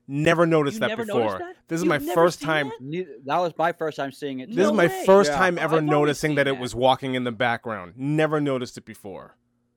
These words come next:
Speaker 2: Wow.
Speaker 1: Ever.
Speaker 2: You're so focused on the conversation there, you didn't
Speaker 1: Yes.
Speaker 2: think of it, but
Speaker 1: You're
Speaker 2: no,
Speaker 1: so
Speaker 2: I, I
Speaker 1: focused on
Speaker 2: saw
Speaker 1: the
Speaker 2: it immediately.
Speaker 1: conversation.
Speaker 2: I've
Speaker 3: It was my
Speaker 2: always
Speaker 3: first
Speaker 2: known
Speaker 3: time
Speaker 2: that was
Speaker 3: noticing
Speaker 2: there.
Speaker 3: it.
Speaker 2: Wow.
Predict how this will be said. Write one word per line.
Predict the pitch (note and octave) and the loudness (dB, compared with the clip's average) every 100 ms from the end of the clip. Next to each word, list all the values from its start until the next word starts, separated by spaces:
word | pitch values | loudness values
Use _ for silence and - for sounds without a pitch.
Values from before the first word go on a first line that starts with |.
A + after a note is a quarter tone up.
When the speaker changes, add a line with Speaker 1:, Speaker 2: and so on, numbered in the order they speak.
| _ _ | _ _
Speaker 2:
Wow. | G#2 A2+ A#2+ | -16 -12 0
Speaker 1:
Ever. | D#3 C3+ A#2 C#3+ | 2 2 -2 -8
Speaker 2:
You're | C#3+ | -14
so | F#3+ F#3 | -14 -12
focused | - E3+ F3+ E3 | -12 -12 -12 -14
on | D#3 | -14
the | C3+ | -14
conversation | D#3 C#3+ C3 - D#3+ F#3 C#3 | -16 -16 -16 -14 -14 -14 -16
there, | G#2+ | -6
you | D#3 | 0
didn't | E3+ | 2
Speaker 1:
Yes. | C#3 D3 | 0 -4
Speaker 2:
think | D#3 | -14
of | B2+ | -14
it, | A2+ - | -18 -14
but | C#3+ | -6
Speaker 1:
You're | D3+ | -4
Speaker 2:
no, | G#3 | 2
Speaker 1:
so | E3+ | 4
Speaker 2:
I, | |
I | E3 | 4
Speaker 1:
focused | - D#3 D3 D3+ | 2 -4 -2 -4
on | C#3+ | -4
Speaker 2:
saw | |
Speaker 1:
the | C3+ | -4
Speaker 2:
it | |
immediately. | C#3 | -6
Speaker 1:
conversation. | B2 B2+ C#3 C3 A2+ F#2+ D#2+ _ _ _ _ _ _ _ | -6 -8 -8 -8 -10 -16 -20 _ _ _ _ _ _ _
Speaker 2:
I've | - - | -12 -8
Speaker 3:
It | |
was | - | -4
my | C#3 | -4
Speaker 2:
always | C#4 D#3+ | -2 -4
Speaker 3:
first | D3+ | -4
Speaker 2:
known | |
Speaker 3:
time | C#3 D3 C3+ | -4 -4 -6
Speaker 2:
that | |
was | C3 C3 | -8 -10
Speaker 3:
noticing | B2 F#2 | -14 -16
Speaker 2:
there. | - _ | -18 _
Speaker 3:
it. | E3 | -16
Speaker 2:
Wow. | A3 F#3 E3 G#2+ | -14 -12 -14 -14